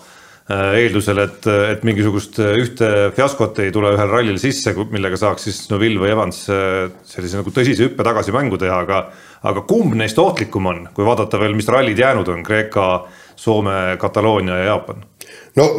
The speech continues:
Speaker 2: kui kõik need rallid toimuvad, siis on ikkagi trumbid, äh, Neville'i käes.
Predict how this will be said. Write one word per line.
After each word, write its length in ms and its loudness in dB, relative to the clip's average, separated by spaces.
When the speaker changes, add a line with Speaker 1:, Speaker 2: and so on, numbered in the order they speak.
Speaker 2:
kui 280 6
kõik 360 2
need 200 4
rallid 360 4
toimuvad, 560 4
siis 240 2
on 140 6
ikkagi 380 2
trumbid, 540 2
äh, 220 4
Neville'i 360 2
käes. 260 0